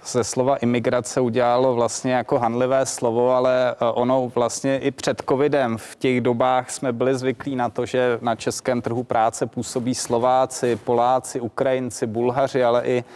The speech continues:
lidé ze vzdálenějších zemí. Navíc my demograficky čelíme tomu,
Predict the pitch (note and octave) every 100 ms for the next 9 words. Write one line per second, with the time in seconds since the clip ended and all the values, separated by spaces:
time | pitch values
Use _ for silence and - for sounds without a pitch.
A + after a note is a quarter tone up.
0 | - - - - A2 A2 B2+ B2+ C3+ B2
1 | A#2+ A#2 C3 C3 B2+ - C#3 B2 B2+ B2
2 | B2+ C3 B2+ - - - - A#2 C3 -
3 | D3 C3 C#3 D3 D3+ D3 C3 - B2+ -
4 | C3+ B2+ C3+ C#3 D3 B2+ A#2 G2+ G2+